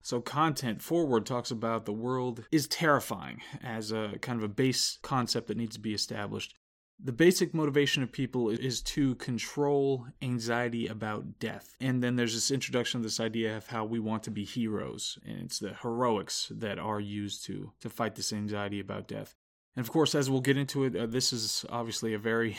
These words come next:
<laughs> very broad theory, and generally when theories are so broad they explain literally everything that they actually,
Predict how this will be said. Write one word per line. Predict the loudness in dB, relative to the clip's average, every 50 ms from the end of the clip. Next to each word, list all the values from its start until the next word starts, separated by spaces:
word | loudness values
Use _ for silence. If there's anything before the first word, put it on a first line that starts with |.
| -8 -12 -16
<laughs> | -20 -12 -4
very | 0 0 2 2 2
broad | 2 0 -2 -2 2 2 4 4 2 2 -2 -4 -8
theory, | -2 2 4 4 6 6 4 2 0 -2 -6
and | -4 -2 -2 -2 0
generally | 0 0 2 2 0 0 0 0
when | 0 -2 -4
theories | -4 -2 -2 0 0 0 0 0 -2
are | -4 -4 -6 -6 -4 -6 -6 -8
so | -2 4 4 4 6
broad | 6 6 4 4 4 4 4
they | 4 4
explain | 4 2 -2 -2 -2 0 0 2
literally | 2 0 2 2 0 2 2 2 2
everything | 2 0 0 -2 0 0 0 0
that | -2 -2 -2
they | -2 0 0 0 -2
actually, | -2 -4 -4 -4 -4 -4 -4 -4 -6 -6 -8